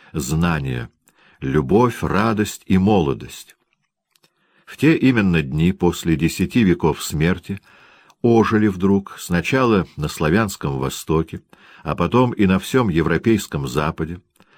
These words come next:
в катарах, патаринах, альбегойцах, вальденцах и многих других еретиках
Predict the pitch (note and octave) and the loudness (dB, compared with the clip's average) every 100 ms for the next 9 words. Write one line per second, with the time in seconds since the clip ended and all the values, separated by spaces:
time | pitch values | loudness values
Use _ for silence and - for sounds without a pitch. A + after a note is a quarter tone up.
0 | - - - G2 G2 G2 F#2+ G2 G2 - | -20 -16 -4 0 0 0 -2 -2 -6 -14
1 | _ _ _ _ _ _ - A2 - G2+ | _ _ _ _ _ _ -2 0 0 0
2 | D#2+ E2+ E2 F2+ - - - G2 G#2 F2 | 2 2 0 -2 -6 -6 -2 0 0 2
3 | E2 E2+ E2+ - F2 - - _ _ _ | 4 4 2 -4 -10 -10 -18 _ _ _
4 | _ - D#2 G#2+ G2+ E2 F#2+ F#2+ F#2+ - | _ -10 0 2 2 2 2 2 -2 -6
5 | F#2 F#2 - _ _ _ _ F#2 G2 C3 | -8 -8 -16 _ _ _ _ 2 4 4
6 | A2 G2 D2 F#2 - E2+ E2+ - F2+ F#2 | 2 0 2 2 2 0 0 2 2 2
7 | F#2+ - F2+ F2+ - | -2 -2 -2 -2 -8